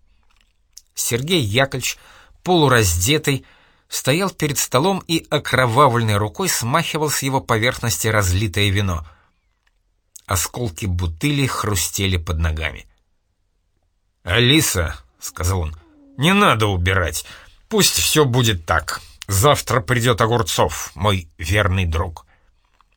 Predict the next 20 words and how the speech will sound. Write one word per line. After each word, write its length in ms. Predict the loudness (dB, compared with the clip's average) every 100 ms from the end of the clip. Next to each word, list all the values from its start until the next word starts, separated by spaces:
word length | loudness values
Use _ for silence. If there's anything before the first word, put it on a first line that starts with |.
| _ _ _ _ _ _ _
Только 240 | -6 -4 -4
сейчас 460 | -4 -2 -2 -2
Алиса 360 | -2 -2 -2 -4
Готлибовна 680 | -4 -4 -4 -2 0 0 -4
поняла, 560 | -2 -2 0 2 2
что 220 | 0 -2 -2
видит 480 | -2 -2 -4 -6
перед 240 | -4 -4 -2
собой 400 | -2 -2 -2 -4 -14 _ -6
пьяного 520 | 0 2 2 2 0
человека. 560 | -2 0 0 -2 -6 -18 _ _ _ _ _ _ _ _ _ _ _ _ _
Разбитое 520 | -2 0 0 -2 0 -2
стекло 340 | -2 -6 -4
убрали, 420 | 2 4 2 0 -8 -20 -20 _ _ _ _
и 160 | -4 0
Огурцов, 600 | 2 2 2 2 0 0
конечно, 480 | -2 0 0 -2 -4 -4
никогда 560 | -4 -2 -2 0 2
не 100 | 0
пришёл. 380 | -2 -6 -8 -12